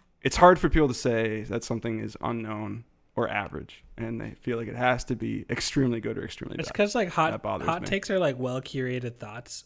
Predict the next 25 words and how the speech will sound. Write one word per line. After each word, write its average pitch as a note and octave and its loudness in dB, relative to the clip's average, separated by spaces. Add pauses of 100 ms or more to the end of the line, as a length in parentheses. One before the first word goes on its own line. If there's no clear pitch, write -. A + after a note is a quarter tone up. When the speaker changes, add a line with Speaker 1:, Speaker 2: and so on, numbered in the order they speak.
Speaker 2:
I C#3 -4
feel D3 -2
like. D#3 -2 (100)
And C#3 -2
I C3 0
think, C#3+ -4 (680)
and D#3+ 2
they're D#3 4
probably C#3 0
just, C#3 -4
like, C3+ 0
against C3 -4
popular C3 -2
opinion. C3+ -4 (360)
The D3 2
extremes E3 0
is D3 -2
just, C#3+ -2
like, C#3+ 0
a C3+ -12
completely, C#3+ 0 (480)
just, - -4
like, - -2
hater B2+ -4
take. - -14